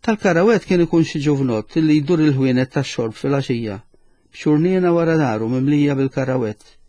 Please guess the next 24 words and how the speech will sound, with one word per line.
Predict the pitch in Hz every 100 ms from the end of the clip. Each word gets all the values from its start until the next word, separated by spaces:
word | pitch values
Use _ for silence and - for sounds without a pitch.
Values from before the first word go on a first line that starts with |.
| _ _
inkaljat | 160 120 135 139 160 185 -
bil-qoxra | 147 - 139 147 143
b'kollox. | 135 113 107 - - - _ _ _ _ _ -
Aktarx | - 165 143
li | 160
kien | 170 143
ikollu | 135 139 139 139
wkoll | 139 127 127 - _
xi | - 143
boros | 139 139 131
oħra | 165 151 156 160 -
bil-ful | 139 127 113 156 175 185 175 139 -
inkaljat | 156 123 131 139 170 185 - _ - - -
u | 180
ċ-ċiċri | - 151 139 139
tal-vant. | 143 139 135 98 92 - - - - - - - - - - - - -
L-irġiel | 165 165 139 143 135 127 - -
fil-ħanut | - 139 135 190 214 131 - - -
kienu | - 156 147
jixtru | 180 190 190 190
minn | 151 135
dak | 135 135
li | 135
jogħġobhom | 131 147 214 202 233